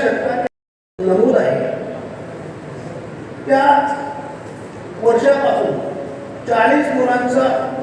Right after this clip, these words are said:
सॉरी, एकोणीसशे चौदा मध्ये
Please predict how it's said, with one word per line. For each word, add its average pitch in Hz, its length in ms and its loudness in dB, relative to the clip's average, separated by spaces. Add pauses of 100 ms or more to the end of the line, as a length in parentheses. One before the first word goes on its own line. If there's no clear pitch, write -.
(220)
सॉरी, 208 380 2 (600)
एकोणीसशे 262 460 4
चौदा 240 420 4
मध्ये 254 240 6